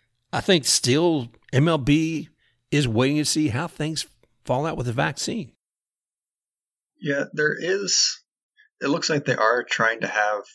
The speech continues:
Speaker 2: fans in the stadiums to start the year. Of course, it depends on, you know, the situation in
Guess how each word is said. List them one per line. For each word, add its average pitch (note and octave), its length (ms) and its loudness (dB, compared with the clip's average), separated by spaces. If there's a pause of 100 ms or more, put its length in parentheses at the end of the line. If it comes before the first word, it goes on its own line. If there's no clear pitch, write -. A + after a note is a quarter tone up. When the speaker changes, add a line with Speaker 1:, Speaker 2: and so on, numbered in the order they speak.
Speaker 2:
fans G#2+ 380 -2
in G#2 80 -8
the G2+ 60 -12
stadiums A2+ 800 -4 (560)
to - 100 -4
start A2 340 4
the B2+ 100 0
year. C3 380 -4 (440)
Of A2+ 100 -8
course, A2 360 2
it G2 200 -4
depends F2+ 440 -4
on, E2+ 80 0
you - 300 -12
know, - 80 -14
the - 60 -8
situation F#2 720 0
in E2+ 80 -8